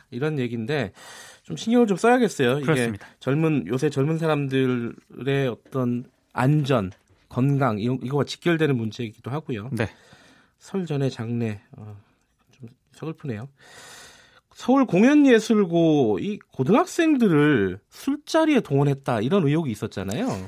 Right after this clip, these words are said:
Speaker 2: 이게 그런 의혹이 제기가 됐는데요.
Speaker 1: 예.
Speaker 2: 관련 의혹을 서울시 교육청이 조사를 했거든요.
Speaker 1: 네.
Speaker 2: 근데 이게 사실로 확인이 됐습니다.
Speaker 1: 그러니까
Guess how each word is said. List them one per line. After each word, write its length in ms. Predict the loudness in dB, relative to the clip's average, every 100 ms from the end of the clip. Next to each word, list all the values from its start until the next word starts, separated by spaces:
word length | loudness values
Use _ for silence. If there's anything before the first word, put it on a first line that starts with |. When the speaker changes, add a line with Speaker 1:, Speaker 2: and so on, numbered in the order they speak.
| -14 _ _
Speaker 2:
이게 100 | -2
그런 320 | 2 4 6
의혹이 320 | 6 4 4 2
제기가 420 | 0 0 2 2
됐는데요. 580 | 2 0 0 2 0 0
Speaker 1:
예. 280 | -2 -2 -4
Speaker 2:
관련 400 | 0 4 6 4
의혹을 460 | 4 4 2 2 0
서울시 340 | 2 2 2
교육청이 500 | 2 0 2 0 -2
조사를 400 | 0 2 4 4
했거든요. 460 | 2 -2 -4 -4 -4
Speaker 1:
네. 300 | -4 -4 -4 -8 0
Speaker 2:
근데 140 | 2
이게 260 | 4 2 0
사실로 420 | -6 -4 0 2 2
확인이 380 | 2 4 2
됐습니다. 580 | 2 -4 -4 -8 -6 -10
Speaker 1:
그러니까 120 | -6